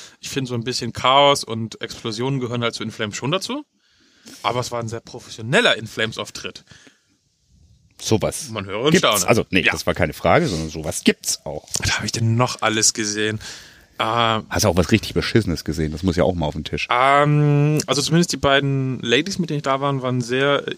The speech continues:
Speaker 1: irritiert von King Diamond.
Speaker 2: Das wundert mich jetzt nicht bei ihrem Geschmack, den ich jetzt hiermit nicht abwerten möchte, aber es ist einfach ein anderer Geschmack.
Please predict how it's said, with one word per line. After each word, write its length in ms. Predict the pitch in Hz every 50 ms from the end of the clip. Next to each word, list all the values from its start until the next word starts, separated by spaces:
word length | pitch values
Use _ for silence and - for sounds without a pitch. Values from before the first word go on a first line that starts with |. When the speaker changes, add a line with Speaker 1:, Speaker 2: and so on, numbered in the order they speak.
| _ -
Speaker 1:
irritiert 540 | 139 151 143 131 139 - - - 151 147 -
von 180 | - 139 131
King 180 | 123 - 123 107
Diamond. 500 | 104 107 117 160 190 254 - - - - - - - - - - - - - - - _ _ _ _ _ _ - - _ - - - - - - - - - - - - - - -
Speaker 2:
Das 320 | 92 - - - - -
wundert 340 | 82 92 104 110 120 - -
mich 160 | 113 98 -
jetzt 220 | - 92 - -
nicht 160 | 104 110 - -
bei 120 | - 120
ihrem 300 | 76 82 110 107 101 104
Geschmack, 380 | 87 92 - - 120 160 - -
den 160 | - 95 95
ich 60 | 87
jetzt 200 | - 95 - -
hiermit 240 | - 92 90 85 -
nicht 200 | 78 78 - -
abwerten 340 | - - - - - - 180
möchte, 200 | 180 190 - -
aber 80 | 127 123
es 60 | 127
ist 60 | 120
einfach 180 | 117 127 139 139
ein 60 | 131
anderer 240 | - 98 85 85 76
Geschmack. 380 | 76 - - - 73 - -